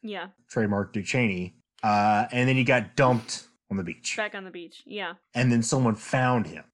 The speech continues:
Speaker 2: and that
Speaker 1: Yeah.
Speaker 2: was the scream. They're like,
Speaker 1: Yeah, because
Speaker 2: "Oh, God, a
Speaker 1: certainly
Speaker 2: body."
Speaker 1: if, if all of that had happened right there on the beach,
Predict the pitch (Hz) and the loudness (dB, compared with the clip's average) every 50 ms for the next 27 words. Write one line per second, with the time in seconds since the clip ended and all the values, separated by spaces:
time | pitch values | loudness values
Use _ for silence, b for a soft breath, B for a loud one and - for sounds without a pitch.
0 | _ _ - 110 107 113 123 113 104 98 87 90 92 87 - - - - 101 85 | _ _ -2 0 2 4 4 4 2 0 -4 -6 -8 -8 -8 -6 -4 -4 -6 -6
1 | 80 - - - - _ _ - 110 107 107 101 95 95 226 226 214 190 185 185 | -8 -12 -18 -20 -20 _ _ -2 0 0 2 2 0 0 0 0 -2 -2 -2 -6
2 | - - 240 226 285 269 254 277 220 233 233 208 175 160 208 208 202 175 - 381 | -6 -6 -6 -2 2 6 6 8 8 8 8 6 6 6 6 6 8 8 8 6
3 | - - 220 185 165 151 143 - - 226 233 226 - - - _ _ _ _ - | 4 2 4 6 6 8 8 6 4 0 -2 -2 -2 -8 -18 _ _ _ _ -4
4 | 233 240 - - - 226 247 269 302 302 277 233 214 247 233 214 196 220 - 233 | -4 -4 -4 0 2 2 4 4 4 4 2 2 2 2 2 2 0 -2 0 0
5 | 226 220 - 202 190 185 190 202 196 185 190 208 196 185 175 175 175 170 - 190 | 0 0 -2 -4 -10 -6 -4 -4 -4 -4 -6 -6 -6 -6 -6 -6 -8 -12 -14 -12
6 | 180 165 151 - - - - - - | -12 -12 -14 -14 -14 -14 -16 -16 -18